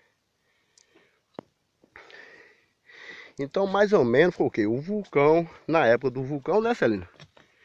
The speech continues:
O fogo tanto que, que queimou o material, né?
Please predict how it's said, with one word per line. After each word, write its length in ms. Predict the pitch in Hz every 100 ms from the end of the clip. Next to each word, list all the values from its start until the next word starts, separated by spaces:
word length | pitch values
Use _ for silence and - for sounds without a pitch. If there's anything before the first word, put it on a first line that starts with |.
| _ _ _ _ - -
O 160 | - 196
fogo 320 | 180 175 175
tanto 520 | - 185 220 240 - 104 90 - - _ _
que, 160 | 185 - - - - _ _ _ _ _ - - _ _
que 200 | - 190 _ _
queimou 440 | 156 160 135 160
o 40 | 131
material, 640 | 151 143 139 123 123 185
né? 240 | 185 208